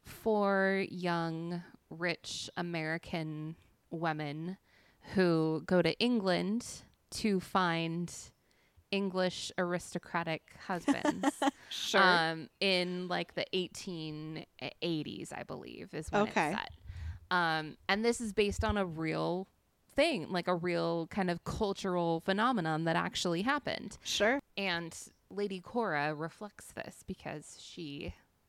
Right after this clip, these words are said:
Speaker 1: as we know, was, she was a, a young, rich American woman who married Lord Grantham because he didn't have any money and she did.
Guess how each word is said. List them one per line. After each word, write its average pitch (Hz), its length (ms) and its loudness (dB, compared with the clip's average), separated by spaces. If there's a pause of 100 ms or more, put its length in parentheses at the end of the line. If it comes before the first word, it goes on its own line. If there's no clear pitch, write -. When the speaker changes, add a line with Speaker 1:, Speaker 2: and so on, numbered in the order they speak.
(120)
Speaker 1:
as 151 160 -14
we 143 100 -8
know, 139 380 -10
was, 160 240 -10 (880)
she - 160 -4
was 190 80 -2
a, 190 140 -4 (120)
a 180 100 -2
young, 165 400 -4
rich 170 240 -4
American 175 560 -6
woman 156 360 -4
who 185 160 -4
married 147 480 -6
Lord 160 240 -4
Grantham 180 480 -4
because 247 260 -4
he 262 120 -6
didn't 269 180 -4
have 214 200 -2
any 233 160 -2
money 185 460 -4
and 196 160 -8
she - 180 -10
did. 165 440 -6